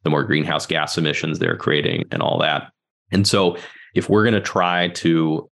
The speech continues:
address our climate concerns as well as our affordability concerns, we gotta make sure that we're tackling how people are able to get around, not just, you know, where they're buying or renting a home. And so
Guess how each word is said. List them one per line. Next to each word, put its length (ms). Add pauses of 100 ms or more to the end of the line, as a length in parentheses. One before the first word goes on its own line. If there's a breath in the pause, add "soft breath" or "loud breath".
(180)
address 380
our 100
climate 580
concerns 640
as 120
well 240
as 140
our 140
affordability 500
concerns, 420
we 80
gotta 260
make 220
sure 140
that 140
we're 120
tackling 640 (340 loud breath)
how 340
people 360
are 240
able 180
to 120
get 140
around, 600
not 180
just, 280
you 120
know, 80
where 140
they're 120
buying 380
or 60
renting 340
a 40
home. 360 (400 loud breath)
And 100
so 280